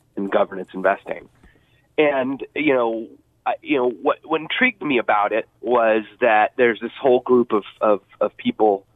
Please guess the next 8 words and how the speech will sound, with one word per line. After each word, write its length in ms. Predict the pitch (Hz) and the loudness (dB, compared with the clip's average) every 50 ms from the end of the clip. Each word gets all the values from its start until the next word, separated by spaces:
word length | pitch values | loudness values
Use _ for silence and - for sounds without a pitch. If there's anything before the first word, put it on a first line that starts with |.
| _ _ _ _ _ _ - | _ _ _ _ _ _ -8
and, 500 | - 101 101 98 98 95 95 90 87 - - - - | -4 -2 0 0 0 0 -2 -4 -10 -12 -12 -4 0
uh, 160 | 92 95 - 95 | 0 0 0 -2
business 380 | - - 123 120 - 117 113 - - | 0 0 0 0 0 -4 -10 -10 -12
people 480 | - 107 101 - - 101 98 98 95 - - | -12 -12 -12 -4 -2 0 0 0 -2 -2 -2
in 240 | 113 110 101 101 101 | -2 -2 -2 -2 -4
the 120 | 101 95 - | -4 -4 -4
financial 520 | - - 107 101 104 120 180 - 208 147 113 | -4 -4 0 2 2 2 2 2 0 0 0
industry 540 | 98 92 95 - - - 101 95 101 101 | 0 -4 -8 -10 -6 -4 0 0 0 0